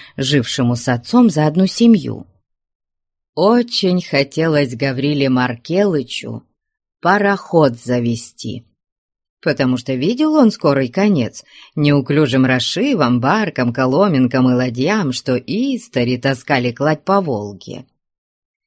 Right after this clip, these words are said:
Из головы у него не выходил пароход. Целые часы, бывало, ходит взад и вперед и думает о нем. Спать ляжет, и во сне ему пароход грезится.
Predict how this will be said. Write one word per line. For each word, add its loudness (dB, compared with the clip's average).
Из -2
головы 2
у -2
него 0
не 0
выходил -2
пароход. -4
Целые 0
часы, -6
бывало, 2
ходит -2
взад -2
и -4
вперед -2
и 2
думает 2
о 0
нем. -2
Спать -4
ляжет, -4
и 2
во 4
сне 2
ему 2
пароход -2
грезится. -8